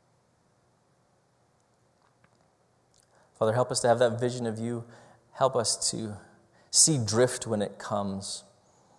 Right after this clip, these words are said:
and to pay attention and to be severe about keeping our, um,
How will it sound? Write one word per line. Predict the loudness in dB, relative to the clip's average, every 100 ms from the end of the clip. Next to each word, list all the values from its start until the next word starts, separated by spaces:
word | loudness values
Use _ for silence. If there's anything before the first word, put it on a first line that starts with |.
| -10 -10 -8
and | -8
to | -8
pay | -6 -2 -2
attention | -4 -6 -6 -6 -8 -8 -10 -16 -20 -20 -20 _ _ _ _
and | -6 -4 0
to | -2 -2 -8 -8 -12 -12 -6
be | -2
severe | 0 0 -2 -2 -2 -2 0 -2 -6 -18 -20 -16 -8
about | 2 2 2
keeping | -6 -6 -6 -6 -6 -10 -18 -20 -8
our, | 2 4 4 0 -6 -14 -20 -20 -20 _
um, | -8 -6 -8 -12